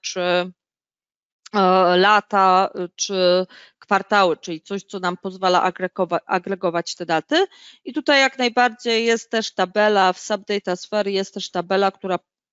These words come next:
zawiera te wartości czasowe, tak żeby to było możliwe, tak jak jest to w klasycznym B W, czyli żeby było,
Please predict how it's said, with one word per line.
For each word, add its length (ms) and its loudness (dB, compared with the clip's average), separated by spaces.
zawiera 540 0
te 140 -12
wartości 520 -6
czasowe, 460 -2
tak 180 -4
żeby 240 -8
to 220 -4
było 300 -2
możliwe, 440 -6
tak 200 -8
jak 160 -8
jest 180 -6
to 80 -10
w 80 -20
klasycznym 560 -8
B 120 -2
W, 200 -4
czyli 360 -16
żeby 280 -16
było, 400 -4